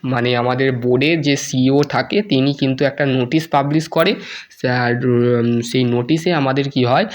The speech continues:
আমাদের পরীক্ষা কিন্তু কন্ডাক্ট করে। মানে ইন্টারনাল নোটিশ কিন্তু আমাদের কলেজেই,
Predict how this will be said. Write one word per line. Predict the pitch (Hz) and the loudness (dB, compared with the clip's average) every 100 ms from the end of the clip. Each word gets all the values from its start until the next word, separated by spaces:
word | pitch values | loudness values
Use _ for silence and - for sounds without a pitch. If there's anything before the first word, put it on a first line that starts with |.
| - - | -14 -8
আমাদের | 123 127 175 - | -2 0 -2 0
পরীক্ষা | 127 127 127 160 | 0 0 -2 0
কিন্তু | 165 180 | 2 0
কন্ডাক্ট | 185 131 123 135 | 0 0 0 -2
করে। | - 117 113 | 0 0 0
মানে | 120 131 | 0 0
ইন্টারনাল | 139 147 147 165 170 185 190 185 | 2 2 2 2 2 4 4 2
নোটিশ | 160 151 151 165 - | 2 2 2 -2 -2
কিন্তু | 165 160 | -2 0
আমাদের | 165 143 147 156 | 0 2 0 -2
কলেজেই, | 135 131 147 170 175 | 0 2 2 0 0